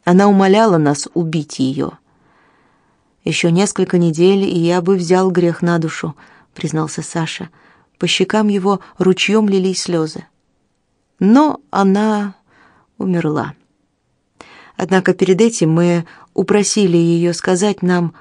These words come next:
кто это сделал, кто приучил её к этому смертельному наркотику.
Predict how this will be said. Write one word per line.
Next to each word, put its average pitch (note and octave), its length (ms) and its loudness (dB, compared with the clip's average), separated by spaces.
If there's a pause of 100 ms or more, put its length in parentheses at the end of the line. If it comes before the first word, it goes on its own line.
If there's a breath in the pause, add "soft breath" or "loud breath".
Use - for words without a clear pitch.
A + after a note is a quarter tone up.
(160 soft breath)
кто - 320 -2
это G3+ 300 -2
сделал, F3 580 0 (280)
кто - 240 0
приучил G#3+ 600 2
её E3+ 280 4
к E3+ 100 -4
этому F3+ 300 0
смертельному F#3 680 0
наркотику. F#3+ 680 -6